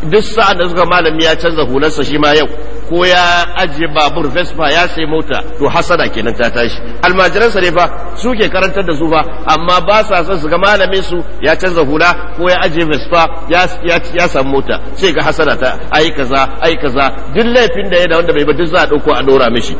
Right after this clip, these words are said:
Ba dan komai ba dan hasada. Kuna girmama ilimin kenan, kuna mutunta addini kenan. Wallahi tallahi kuskure ne, ba za ku ci nasara ba, bukatar ku ba za ta taba biya ba.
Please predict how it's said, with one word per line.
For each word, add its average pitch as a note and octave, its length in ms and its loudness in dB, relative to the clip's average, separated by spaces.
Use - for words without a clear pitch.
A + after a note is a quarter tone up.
Ba C#3 180 4
dan E3+ 140 2
komai G3 260 4
ba F#3+ 80 4
dan D#3+ 160 2
hasada. D3 400 0
Kuna G3+ 240 4
girmama E3 360 2
ilimin E3 560 2
kenan, C#3 280 2
kuna G#3+ 220 4
mutunta F3 360 -2
addini D#3+ 340 -2
kenan. D3 260 0
Wallahi C#3+ 540 2
tallahi C#3 400 0
kuskure D3 440 0
ne, C#3+ 360 0
ba B2+ 80 0
za D#3 160 2
ku C#3+ 100 -4
ci D3+ 120 -2
nasara D3 340 0
ba, D3 380 -2
bukatar D#3+ 420 0
ku C#3+ 80 -4
ba C3+ 140 0
za D#3+ 140 2
ta - 120 -2
taba D#3+ 260 0
biya B2 240 2
ba. G2+ 180 0